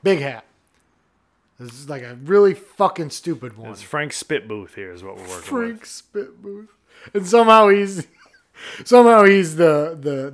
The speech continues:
Speaker 1: the covid spit security of,
Speaker 2: Hey,
Speaker 1: of
Speaker 2: you
Speaker 1: a
Speaker 2: gotta
Speaker 1: casino,
Speaker 2: have one.
Speaker 1: of a
Speaker 2: You gotta
Speaker 1: casino in
Speaker 2: have a
Speaker 1: Detroit.
Speaker 2: spit security at a
Speaker 1: I
Speaker 2: casino.
Speaker 1: think it's on the, I think it's on the governor's orders, right?
Speaker 2: I've seen it on Ocean's Eleven. You
Speaker 1: It's on
Speaker 2: gotta
Speaker 1: the pla-,
Speaker 2: have a
Speaker 1: it's on the,
Speaker 2: spit security system.
Speaker 1: it's on the playbook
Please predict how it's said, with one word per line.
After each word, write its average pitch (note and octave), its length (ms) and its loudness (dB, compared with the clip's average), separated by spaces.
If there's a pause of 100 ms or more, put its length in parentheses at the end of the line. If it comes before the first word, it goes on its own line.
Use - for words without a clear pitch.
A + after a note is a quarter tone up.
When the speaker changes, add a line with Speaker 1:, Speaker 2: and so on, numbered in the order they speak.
(120)
Speaker 1:
the C3 200 -12
covid F3 500 -2
spit F3+ 420 -10
security D3 840 -4
of, C3+ 460 -14
Speaker 2:
Hey, D3 280 -6
Speaker 1:
of B2+ 380 -18
Speaker 2:
you C3+ 100 -4
Speaker 1:
a - 20 -4
Speaker 2:
gotta F#3+ 320 4
Speaker 1:
casino, F#3+ 140 0
Speaker 2:
have F3+ 320 -2
one. E3+ 120 -14
Speaker 1:
of D#3 180 -6
a D3+ 100 -6
Speaker 2:
You - 140 -10
gotta F3+ 300 4
Speaker 1:
casino D#3+ 100 2
in D#3 60 -2
Speaker 2:
have D#3+ 180 4
a - 40 -2
Speaker 1:
Detroit. G#2+ 80 -6
Speaker 2:
spit D#3 420 -6
security C#3+ 600 -6
at G2+ 80 -6
a G2+ 40 -12
Speaker 1:
I - 40 -14
Speaker 2:
casino. - 320 -10
Speaker 1:
think C4+ 140 2
it's G#3 160 0
on F3 180 2
the, D3+ 220 -4
I D#3 60 -8
think A3 180 -4
it's F3+ 100 -8
on E3 100 -2
the D3 80 -6
governor's C#3 560 -4
orders, C3 420 -8
right? B2+ 160 0
Speaker 2:
I've - 120 0
seen G3 260 -4
it G#3 100 0
on F#3+ 160 0
Ocean's G3+ 380 -2
Eleven. G3+ 460 0
You A2+ 60 -8
Speaker 1:
It's A#2 120 -6
on D#3 60 4 (120)
Speaker 2:
gotta A3+ 60 2
Speaker 1:
the D#3 120 4
pla-, F#3+ 100 2
Speaker 2:
have A3 200 4
a D3+ 40 2
Speaker 1:
it's F3 80 0
on F3 140 0
the, E3+ 60 -2
Speaker 2:
spit G#3 220 2
security G#3+ 580 -8
system. - 320 -16
Speaker 1:
it's C3 120 -10
on F3+ 140 -2
the E3 100 -4
playbook D3+ 560 -6